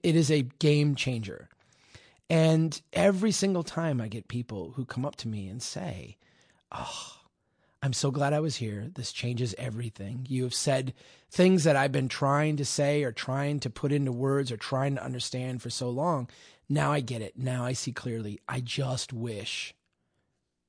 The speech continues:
blank was here." Here's the thing. Let's go reach that person, right?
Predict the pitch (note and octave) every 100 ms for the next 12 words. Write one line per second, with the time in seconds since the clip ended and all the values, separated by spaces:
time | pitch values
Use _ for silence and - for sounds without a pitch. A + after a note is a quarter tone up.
0 | _ _ _ A#2+ G#2+ F2 - - A#2+ -
1 | C#2 - - _ _ _ _ _ _ _
2 | _ _ _ _ _ - G#3 F#3 D#3+ D3
3 | F#2+ - - _ _ _ _ _ _ _
4 | _ _ _ _ - - _ D3 - D#3
5 | B2 - - - - - - - _ -
6 | F#2+ G#2+ C3